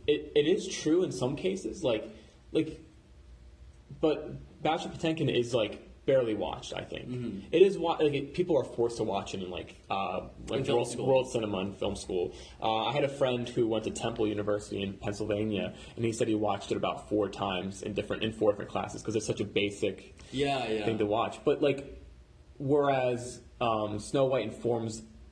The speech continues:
Speaker 1: one, pop culture, and two, every kid that's into animation,
Speaker 2: Right.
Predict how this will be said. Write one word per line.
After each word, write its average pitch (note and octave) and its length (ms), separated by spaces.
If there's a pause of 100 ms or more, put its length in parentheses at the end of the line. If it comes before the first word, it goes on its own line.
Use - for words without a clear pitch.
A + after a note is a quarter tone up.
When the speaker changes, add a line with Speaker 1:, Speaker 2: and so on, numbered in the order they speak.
(600)
Speaker 1:
one, B2 300
pop - 300
culture, A#2 420
and G2+ 120
two, G#2+ 580 (360)
every G#2+ 600 (120)
kid A2+ 200
that's G2 140
into G2 300
animation, F#2+ 640
Speaker 2:
Right. F#2+ 280